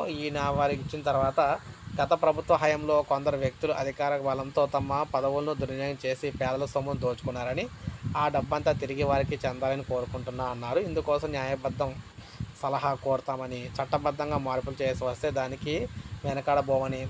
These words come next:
దర్యాప్తు సంస్థలు స్వాధీనం చేసుకున్న సొత్తును, అంటే ఈడీ ఎన్నికల సమయంలో ఈడీ స్వాధీనం చేసుకున్న సొమ్మును ఏం చేయాలో సలహా ఇవ్వాలని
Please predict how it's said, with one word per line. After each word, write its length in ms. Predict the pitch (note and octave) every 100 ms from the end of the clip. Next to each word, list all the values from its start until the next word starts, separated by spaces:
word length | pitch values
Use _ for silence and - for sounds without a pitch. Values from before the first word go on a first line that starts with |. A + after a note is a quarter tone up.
| C#3
దర్యాప్తు 360 | C#3+ D3+ - -
సంస్థలు 300 | D3 - D3+
స్వాధీనం 380 | - C3 C#3 C#3 -
చేసుకున్న 320 | C3+ D3 C#3 C3+ -
సొత్తును, 640 | C3 - A#2+ C3 D3+ D3 F3 C#3
అంటే 160 | C#3 C#3+ C3
ఈడీ 180 | C#3+ C#3+ - - - - C#3
ఎన్నికల 280 | C#3+ D3+ D3 C#3+
సమయంలో 400 | C#3 C#3 D3+ C3+ C#3+ - - - - C#3+
ఈడీ 140 | D#3 C3+ - - -
స్వాధీనం 400 | C#3 C#3 C#3+ D3
చేసుకున్న 380 | C#3+ C3+ - C3+ B2 B2+ - - - - -
సొమ్మును 320 | D3 D#3+ D3+ D#3 C#3
ఏం 100 | C#3+ D3
చేయాలో 300 | D3 C#3+ D3 C#3+
సలహా 240 | C#3 C#3 C#3+
ఇవ్వాలని 360 | C3+ C3+ C#3 C#3+